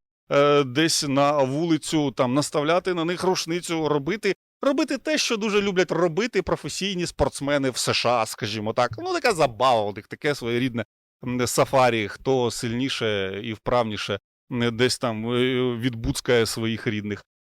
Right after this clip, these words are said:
І при цьому ти там отримаєш якусь там символічну дискваліфікацію, там, <laughs> хо-хо-хо-хо,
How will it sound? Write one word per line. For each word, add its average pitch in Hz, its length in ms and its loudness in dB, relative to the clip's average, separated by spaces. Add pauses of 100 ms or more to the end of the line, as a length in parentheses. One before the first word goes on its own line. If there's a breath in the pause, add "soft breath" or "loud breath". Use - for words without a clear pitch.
(140)
І 349 120 4
при 339 120 0
цьому 330 260 2
ти 311 80 2
там 277 140 4
отримаєш 277 440 2
якусь 233 240 -4
там 226 160 -2
символічну 226 600 -2
дискваліфікацію, 220 920 0
там, 196 100 4
<laughs> - 80 -8
хо-хо-хо-хо, 254 800 2